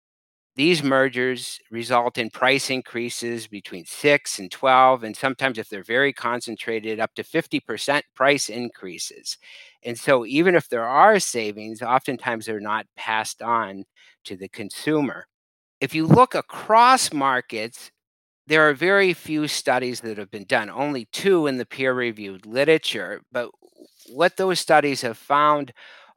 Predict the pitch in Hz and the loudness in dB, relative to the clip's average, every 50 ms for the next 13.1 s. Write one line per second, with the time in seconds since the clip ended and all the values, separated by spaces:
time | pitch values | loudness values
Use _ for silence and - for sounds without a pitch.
0 | _ - 123 135 151 180 190 185 - - - - 135 139 147 143 139 - - - | _ 2 4 6 6 8 6 6 4 0 -2 2 4 4 4 4 0 -2 -4 -4
1 | - 139 147 147 143 - - 131 123 120 117 - - 113 107 110 110 - 127 127 | -4 -4 -2 -4 -4 -6 -6 -6 -6 -6 -6 -8 -10 -12 -14 -12 -8 -6 -4 -2
2 | 123 117 113 113 - _ _ _ _ _ _ _ _ _ _ _ _ _ _ _ | -2 -2 -4 -4 -8 _ _ _ _ _ _ _ _ _ _ _ _ _ _ _
3 | _ _ _ _ - 120 - - - 123 120 120 117 - - 120 110 110 107 - | _ _ _ _ -10 -10 -8 -4 0 0 2 2 0 -2 -2 -2 -2 -2 -2 -4
4 | 107 98 85 107 113 120 120 123 117 - 113 98 104 107 127 127 127 127 120 87 | -8 -12 -10 -8 -2 0 2 2 0 0 -6 -8 -8 -6 -6 -4 -2 -4 -4 -6
5 | 98 127 131 - - - 202 233 262 240 214 160 139 120 120 139 156 160 180 190 | -6 -6 -6 -6 -4 0 2 4 4 4 2 -2 -4 -6 -4 -2 0 2 2 4
6 | 185 165 147 131 120 - - 123 123 120 113 117 117 113 - 135 143 165 190 196 | 2 2 2 2 0 -2 -4 -6 -6 -6 -6 -8 -10 -8 -6 -4 0 2 2 0
7 | 175 170 151 139 127 123 131 127 143 156 156 143 120 104 95 101 - - - 117 | 0 -2 -6 -4 -2 2 4 4 6 6 4 2 0 -4 -8 -10 -14 -16 -14 -14
8 | - - - 131 127 139 151 151 143 - - 127 123 123 123 127 123 127 127 - | -8 -2 2 4 4 4 4 0 -2 -4 -2 0 0 2 2 2 2 0 -2 -4
9 | - - - - - _ - 113 107 117 117 - - 120 120 120 117 113 101 92 | -8 -20 -20 -20 -20 _ -14 -10 -8 -8 -6 -4 0 2 2 2 0 -2 -6 -6
10 | 92 117 120 127 127 123 127 120 120 117 113 113 117 117 - - 117 110 107 87 | -4 -4 -2 -2 -2 -2 -2 -4 -2 -2 0 0 0 -2 -2 -4 -4 -4 -6 -6
11 | 98 101 - - 113 107 110 110 - - 107 104 - - 113 110 107 - - 98 | -12 -14 -10 -8 -6 -6 -6 -6 -8 -8 -12 -12 -10 -8 -8 -8 -8 -10 -12 -16
12 | - - - 147 156 147 - - 143 131 123 104 95 85 85 - - - 90 87 | -14 -8 -4 -4 -4 -4 -4 -4 -4 -4 -4 -4 -8 -12 -12 -14 -14 -14 -14 -14
13 | - | -16